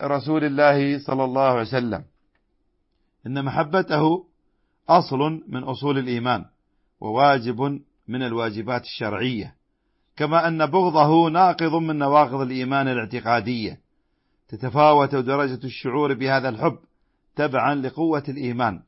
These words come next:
أو ضعفه، وكمال الحب من كمال الإيمان، ونقص الحب من نقص الإيمان. ولذلك قال صلى الله عليه وسلم:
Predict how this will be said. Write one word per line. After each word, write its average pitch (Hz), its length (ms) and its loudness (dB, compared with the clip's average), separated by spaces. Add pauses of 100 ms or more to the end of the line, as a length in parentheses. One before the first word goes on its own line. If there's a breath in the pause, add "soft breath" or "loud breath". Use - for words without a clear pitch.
(400)
أو 139 160 2
ضعفه، 117 400 2 (560)
وكمال 135 540 2
الحب 147 580 -2 (140)
من 156 160 -6
كمال 156 400 2
الإيمان، 113 460 -2 (540)
ونقص 143 380 0
الحب 135 360 0 (380)
من 135 160 -4
نقص 147 260 -2
الإيمان. 117 520 0 (580)
ولذلك 135 540 4
قال 139 440 2
صلى 120 200 -2
الله 117 380 2
عليه 113 160 0
وسلم: 160 480 -4